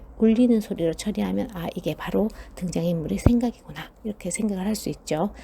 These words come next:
이런 것을 바로 이에프로 처리합니다. 에프아이는 화면이 점차 밝아지는 것인데요. 아침이 밝아왔다라는 시간이 경과했다라는 것을 이렇게 처리를 하고요.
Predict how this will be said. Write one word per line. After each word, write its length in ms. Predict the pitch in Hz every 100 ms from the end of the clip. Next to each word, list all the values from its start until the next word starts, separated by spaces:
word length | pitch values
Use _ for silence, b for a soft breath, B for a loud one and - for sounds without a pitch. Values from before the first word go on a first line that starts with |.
| B B
이런 160 | 175 -
것을 260 | 160 -
바로 300 | 208 - - -
이에프로 600 | 202 220 - - 170 208
처리합니다. 880 | - 170 160 156 160 143 127 208 254 B B B B
에프아이는 600 | 214 - 202 180 202 202
화면이 420 | 170 214 226 240 254
점차 480 | 175 - 170 - 220
밝아지는 540 | 208 196 180 190 170
것인데요. 540 | 160 - 175 190 240 233 B B B B B
아침이 640 | 208 - - 247 233 240 247
밝아왔다라는 1160 | - 208 214 214 202 180 - 180 175 170 202 220
시간이 500 | - - 247 226 220
경과했다라는 920 | 208 214 196 202 - 196 185 185 175
것을 240 | 180 -
이렇게 480 | 175 180 - 170 196
처리를 420 | - 208 185 185
하고요. 380 | 202 190 185